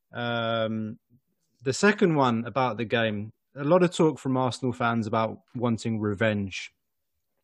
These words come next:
going into this game because of what happened last season. Now, I think we've played each other ten times in European competition since two thousand and nine.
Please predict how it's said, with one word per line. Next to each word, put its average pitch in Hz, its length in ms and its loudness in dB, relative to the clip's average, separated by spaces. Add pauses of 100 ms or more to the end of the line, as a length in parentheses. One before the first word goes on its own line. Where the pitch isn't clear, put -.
(300)
going 107 260 0
into 107 240 -4
this 95 200 -8
game 95 280 -4
because 110 260 -4
of 107 80 -2
what 107 160 -4
happened 101 320 -6
last 98 240 -6
season. 101 400 -8 (600)
Now, 120 240 -2 (540)
I 117 60 -4
think 196 600 2 (240)
we've 127 260 -4
played 143 280 2
each 135 220 -2
other 120 340 0 (100)
ten 151 200 0
times 139 400 2
in 131 80 0
European 123 420 0
competition 123 640 -2
since 123 280 -4
two 120 160 -4
thousand 117 360 0
and 104 120 -2
nine. 131 440 0